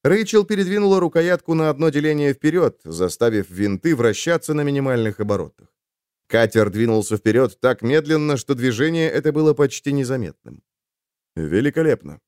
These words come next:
прошептал Грей. Солнце неспешно приближалось к своей высшей точке, жара усиливалась, и чтобы уберечься от неё, путешественникам пришлось поднять брезентовый верх катера.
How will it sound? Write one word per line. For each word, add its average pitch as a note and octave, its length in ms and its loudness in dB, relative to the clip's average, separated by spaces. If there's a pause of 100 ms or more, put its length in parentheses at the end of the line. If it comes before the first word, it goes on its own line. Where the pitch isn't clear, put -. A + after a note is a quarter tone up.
(220)
прошептал G2+ 520 -2
Грей. D#2+ 300 -12 (840)
Солнце G#3+ 500 4
неспешно F#3 540 0
приближалось C3+ 600 2
к - 80 -14
своей B2 320 2
высшей A#2+ 380 -2
точке, - 480 -2 (180)
жара G2+ 400 2
усиливалась, B2+ 800 0 (220)
и C3 80 2
чтобы G3+ 300 2
уберечься G3+ 580 0
от E3 100 -4
неё, F3 260 2
путешественникам D3+ 920 -2
пришлось B2 420 0
поднять A#2 500 0
брезентовый G2 680 -2
верх F2 320 -6
катера. - 440 -6